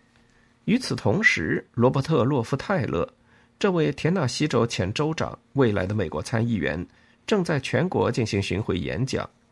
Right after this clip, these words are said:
赞颂老南方的光辉。他会讲，夏日里的每一次日出都伴随着黑鬼们的欢笑与歌声，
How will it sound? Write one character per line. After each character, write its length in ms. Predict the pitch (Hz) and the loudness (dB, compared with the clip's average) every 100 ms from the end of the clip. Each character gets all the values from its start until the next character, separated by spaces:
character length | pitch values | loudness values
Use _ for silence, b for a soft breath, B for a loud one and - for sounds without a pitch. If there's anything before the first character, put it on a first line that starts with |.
| _ | _
赞 220 | - 214 143 | -2 0 0
颂 260 | 151 131 - | 2 0 2
老 180 | 110 82 | 2 2
南 240 | 80 95 | -2 -2
方 200 | 139 151 | -2 -2
的 80 | 117 | 0
光 200 | 92 80 | 0 0
辉。 260 | - 78 - _ _ _ _ _ _ _ _ _ _ | -4 -8 -10 _ _ _ _ _ _ _ _ _ _
他 120 | - | 0
会 160 | 113 107 | 2 2
讲， 360 | 92 73 80 - _ b b b b | 0 -4 -6 -14 _ b b b b
夏 240 | - 180 147 | -2 2 2
日 140 | 131 | 2
里 160 | 113 101 | 0 0
的 100 | 110 | 0
每 200 | 110 90 | 0 0
一 80 | 127 | -2
次 180 | - | -2
日 220 | 127 113 90 | 0 0 -2
出 360 | - 110 110 B _ | 0 0 0 B _
都 180 | - 196 | 2 2
伴 240 | 202 202 117 | 2 0 0
随 200 | 107 95 | -2 -2
着 100 | 101 | 0
黑 240 | 127 120 | 2 2
鬼 160 | 107 76 | 2 0
们 140 | 78 | 0
的 100 | 76 | -2
欢 260 | - 120 135 | 0 0 0
笑 380 | - 123 - - - | -2 -2 -2 -6 -6
与 120 | 87 | -6
歌 220 | - 107 | -2 0
声， 300 | 104 104 110 | 0 0 0